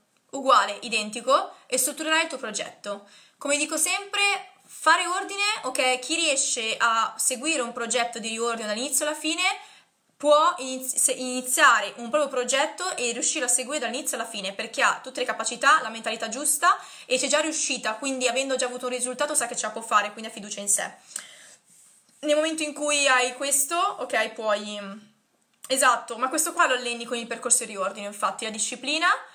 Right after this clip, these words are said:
l'alleni col percorso di riordine perché sai che riordini, fai quello, priorità, non cambi e queste cose qua, cioè, no? Ti dici questo, e deve essere così, no? Disciplina. Quindi tu devi imparare a dire no. Disciplina vuol dire sai cosa devi dire sì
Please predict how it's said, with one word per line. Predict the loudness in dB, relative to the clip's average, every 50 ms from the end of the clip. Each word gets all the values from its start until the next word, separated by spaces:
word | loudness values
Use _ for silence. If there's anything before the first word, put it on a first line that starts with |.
| -20 -20 -20 -20 -8 _
l'alleni | 0 2 2 2 2
col | -2 -2
percorso | -2 0 0 2 2 2
di | 2 2
riordine | 0 0 0 -2 -2
perché | -2 -4 -4 0 2
sai | 2 2 2 2 0 -4
che | -4 -4 -4 -2 -2 -4 -6 -8
riordini, | -8 -4 0 0 0 0 -2 -4 -6 -4 -6 -4
fai | -4 -6 -4 -2
quello, | -2 -2 -2 -2 0 2 2 2 2 0 -2 -8 -14 -20 _ _ _
priorità, | -8 -8 -6 -6 -4 0 4 6 6 6 4 2 0 -6 -14 _ _ _
non | -12 -10 -10 -6 0
cambi | 4 4 4 4 2 -2 -2 -2 -2 -2 -2
e | -4 -8
queste | -6 -4 -4 -2 -2
cose | -4 -6 -6 -6
qua, | -4 -4 -4 -4 -2
cioè, | -2 -2 -2
no? | -2 -2 -4 -4 -6
Ti | -10 -10 -10 -10 -10
dici | -6 -4 -4 -4 -4
questo, | -4 -2 0 0 0 0 -4 -8 -8
e | -6 -4
deve | -2 -2 -2
essere | -2 -2 -4 -4 -4
così, | -6 -8 -8 -6
no? | -4 -4 -4
Disciplina. | -4 -4 -6 -6 -6 -10 -12 -10 -10 -10 -10 -10 -14 _ -20 -20 -20 -20 -20 -20 _ _ -8 -8
Quindi | -6 -6 -6
tu | -6 -6 -6 -8 -10 -10
devi | -10 -8 -6 -6 -6
imparare | -4 -2 -2 -2 -2
a | -2
dire | -4 -6 -10
no. | -10 -12 -12 -16 -18 _
Disciplina | -10 -8 -6 -6 -4 -4 -2 -2 -2
vuol | -2 -2 -4
dire | -6 -6 -6 -4 -2 0
sai | 0 0 -2 -4
cosa | -6 -8
devi | -10 -10 -8
dire | -4 -2 0
sì | 0 2 0